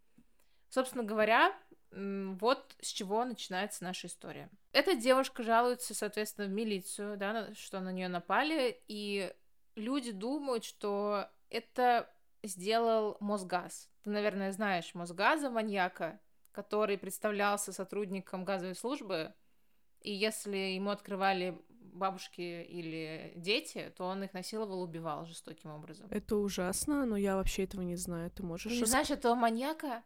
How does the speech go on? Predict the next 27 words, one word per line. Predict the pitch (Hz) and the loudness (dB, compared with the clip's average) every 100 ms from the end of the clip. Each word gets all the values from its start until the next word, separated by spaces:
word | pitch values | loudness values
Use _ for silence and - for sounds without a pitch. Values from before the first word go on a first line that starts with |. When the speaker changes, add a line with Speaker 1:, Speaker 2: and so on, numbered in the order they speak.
| - | -6
Speaker 2:
Нет. | 226 220 214 214 - | 0 2 2 0 -2
Speaker 1:
<gasps> | |
Давай, | 214 247 349 - | 8 10 8 6
давай | 233 302 | 4 4
оставим | 359 294 277 240 | 4 2 2 0
эту | 226 | -2
историю | 220 240 269 | -2 0 0
тогда | 240 190 196 185 | 0 -2 0 -2
на | 196 202 | -4 -4
какой-нибудь | 214 202 208 | -4 -2 -2
следующий | 208 185 - | -2 -2 -4
выпуск, | 196 311 403 - | -4 -2 -4 -4
и | 202 | -4
я | 196 196 214 208 185 - _ - | 2 4 4 2 -2 -8 _ -8
про | 208 | -4
него | 202 202 | -2 -2
расскажу | - 190 175 165 | -4 -6 -6 -2
Speaker 2:
Да, | 220 214 | 0 2
Speaker 1:
тебе. | |
Speaker 2:
мне | 208 214 | 4 2
интересно | 220 233 214 - 196 | 2 0 2 0 0
было | 190 185 | 0 0
бы, | 190 190 196 | -2 -4 -2
да, | 185 | 0
Speaker 1:
Давай, | 208 214 | 2 4
Speaker 2:
давай. | 175 196 220 - | 4 2 -2 -10
Speaker 1:
давай. | 190 190 175 | -8 -4 -2